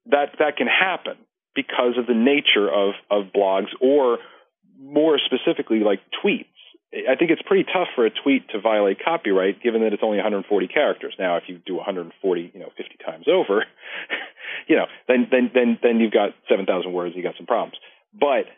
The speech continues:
um, I, I, it's, it's, it's wrong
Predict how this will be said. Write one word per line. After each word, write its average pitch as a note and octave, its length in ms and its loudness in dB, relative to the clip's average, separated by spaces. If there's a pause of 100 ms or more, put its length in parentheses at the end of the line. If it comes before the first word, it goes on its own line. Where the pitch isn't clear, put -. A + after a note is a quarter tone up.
(420)
um, A2 460 -2 (580)
I, - 60 0
I, A#2+ 120 -4
it's, C3+ 480 0 (100)
it's, C#3+ 200 0
it's C3+ 280 0
wrong E3 600 0